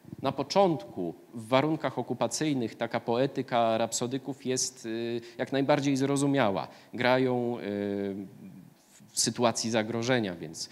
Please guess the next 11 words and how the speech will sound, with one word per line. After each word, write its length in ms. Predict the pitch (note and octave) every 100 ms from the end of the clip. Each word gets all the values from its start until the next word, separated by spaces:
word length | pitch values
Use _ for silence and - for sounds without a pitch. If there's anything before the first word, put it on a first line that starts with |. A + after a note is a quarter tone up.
| -
recytują, 760 | - A2+ F#2 A2 A2+ B2 B2+ C#3
e, 320 | - - - G2+ G2 F#2+ G2 F#2+ - - - _ _ _ _ _ _ _ _ _ _ _ _ _ _
to, 160 | B2+ B2
jak 220 | A2 G2+
wyglądają 800 | G#2+ A2 G#2+ A2 A2 G#2+ G#2 G2+
dekoracje, 720 | G2+ - G2+ A2 A2 - G#2+
jakieś 680 | G2 F2+ - F2+ - - E2+
scenografia, 640 | - G2+ F#2+ F#2+ G#2+ A2 F2
no, 80 |
ich, 480 | F2 - G#2 - -
ich 180 | A2 G#2